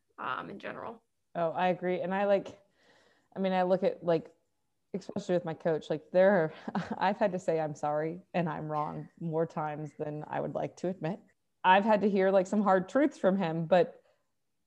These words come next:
Speaker 2: I look at it now and, like, because of those things and because, like, I'm at the point now where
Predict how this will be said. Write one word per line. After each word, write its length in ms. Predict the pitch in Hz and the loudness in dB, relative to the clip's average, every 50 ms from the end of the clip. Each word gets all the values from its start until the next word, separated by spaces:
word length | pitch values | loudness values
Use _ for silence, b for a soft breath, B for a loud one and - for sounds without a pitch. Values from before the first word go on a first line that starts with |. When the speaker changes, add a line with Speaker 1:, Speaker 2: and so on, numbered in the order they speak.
| _ _ _ _ | _ _ _ _
Speaker 2:
I 140 | - 180 180 | 6 6 6
look 260 | 175 180 202 196 - | 6 4 2 4 6
at 180 | 190 160 160 165 | 8 8 8 8
it 140 | 160 147 | 6 4
now 420 | 156 190 226 311 339 202 185 185 185 | 2 2 2 4 6 6 6 6 6
and, 240 | 180 175 170 165 147 | 6 4 2 2 4
like, 240 | 165 165 160 - - - _ - 165 | 4 4 4 2 -2 -10 _ -4 0
because 380 | - 180 180 - 196 190 180 | 0 0 2 4 4 4 4
of 100 | 185 170 | 4 4
those 220 | 156 165 160 160 160 | 4 2 0 0 -2
things 340 | - 165 156 151 170 170 170 | -2 -4 -2 -2 -2 -2 -2
and 100 | 165 156 | -2 -2
because, 760 | 156 151 - - 185 180 175 170 170 160 170 - - - - | -2 -4 0 4 6 8 8 8 6 4 0 -8 -16 -6 -2
like, 260 | - 143 - - - - - | 0 0 0 -2 -4 -6 -4
I'm 200 | - 175 170 170 | -2 -2 0 0
at 120 | 170 165 | -2 -2
the 60 | - 165 | -4 -6
point 420 | - - 160 147 147 151 - - _ _ - | -4 -4 -4 -4 -4 -6 -8 -12 _ _ -6
now 480 | 175 165 165 180 175 156 143 139 143 | -2 0 2 2 2 2 2 2 2
where 420 | 151 151 156 147 143 147 147 156 | 2 2 2 2 2 2 0 -2